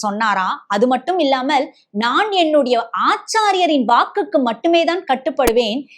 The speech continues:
என்னுடைய குருவான ராமானுஜர்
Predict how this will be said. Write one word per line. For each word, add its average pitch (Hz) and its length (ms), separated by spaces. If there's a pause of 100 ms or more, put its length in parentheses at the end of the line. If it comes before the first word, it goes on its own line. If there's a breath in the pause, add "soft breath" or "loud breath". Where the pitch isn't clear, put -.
என்னுடைய 320 520 (240)
குருவான 381 540
ராமானுஜர் 294 760